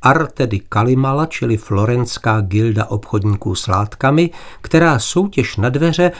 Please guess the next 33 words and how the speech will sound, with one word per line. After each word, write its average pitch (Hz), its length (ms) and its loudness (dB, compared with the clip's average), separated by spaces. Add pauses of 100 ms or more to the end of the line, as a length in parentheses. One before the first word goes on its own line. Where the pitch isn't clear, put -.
(140)
v - 60 0
roce 139 260 2
čtrnáct 156 500 -2
set - 220 -6
jedna 110 260 0
vypsala. 101 640 -4 (720)
A 127 80 4
zatímco 170 520 2
členové 175 520 2
zmíněné 160 640 2
Arte - 400 0
di 113 240 0
Calimala 135 580 2 (240)
dávali 135 400 4
peníze 123 500 0
na 90 140 0
bronz, 143 600 0 (220)
aby 117 180 4
přispěli 131 600 0
ke 113 180 -2
slávě 123 500 2
své 107 480 -2
a 101 100 -4
svého 98 360 -2
města, 92 680 -2 (440)
Arte 131 380 2
della 101 240 -2
Lana, 98 500 -2
čili 120 280 -4
gilda 110 400 0
obchodníků 104 680 -4
s - 180 -6
vlnou, 147 480 2